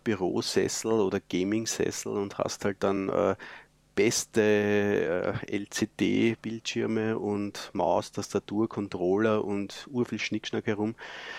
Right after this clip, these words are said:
Ähm, ja, und vor allem Preisgelder sind halt jetzt enorm. Früher war es halt so, dass es, äh, einfach nur so Art kleine Gruppierungen waren, die sich gefunden haben und gegeneinander angetreten sind.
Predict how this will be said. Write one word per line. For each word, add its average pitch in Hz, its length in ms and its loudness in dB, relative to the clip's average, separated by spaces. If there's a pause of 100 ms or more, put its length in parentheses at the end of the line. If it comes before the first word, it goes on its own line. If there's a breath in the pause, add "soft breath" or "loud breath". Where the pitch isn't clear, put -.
(340 loud breath)
Ähm, 101 500 2
ja, 101 120 4
und 101 100 2
vor 101 140 4
allem 98 260 -2 (260)
Preisgelder 90 640 0
sind 92 180 -4
halt 90 120 -2
jetzt 87 200 -2
enorm. 87 460 -2
Früher 147 320 2
war 147 80 4
es - 140 -2
halt 127 100 0
so, 127 440 0 (400)
dass 107 240 -2
es, - 320 0
äh, 98 440 0 (460 soft breath)
einfach 90 240 -4
nur 101 100 -4
so 98 380 0
Art - 340 -4 (280)
kleine 104 580 0 (240)
Gruppierungen 135 760 0
waren, 113 160 4
die 123 140 2
sich - 180 -6
gefunden 113 380 0
haben 110 100 2
und 107 140 0
gegeneinander 95 480 2
angetreten 90 640 -2
sind. - 340 -6